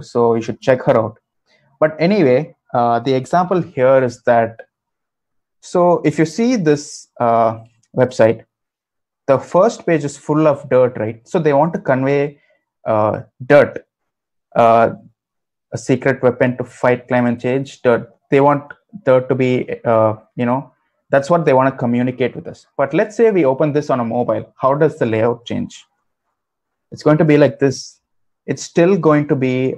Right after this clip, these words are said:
a hundred percent of your screen. What if you open it on a very, very small mobile like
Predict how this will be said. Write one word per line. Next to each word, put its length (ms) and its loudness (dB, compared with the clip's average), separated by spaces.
a 80 -4
hundred 420 -4
percent 260 0
of 120 -2
your 100 -2
screen. 500 -6
What 200 0
if 120 -2
you 100 2
open 260 0
it 100 -2
on 100 -2
a 60 -2
very, 240 0
very 220 0
small 540 -2
mobile 380 -2
like 240 -4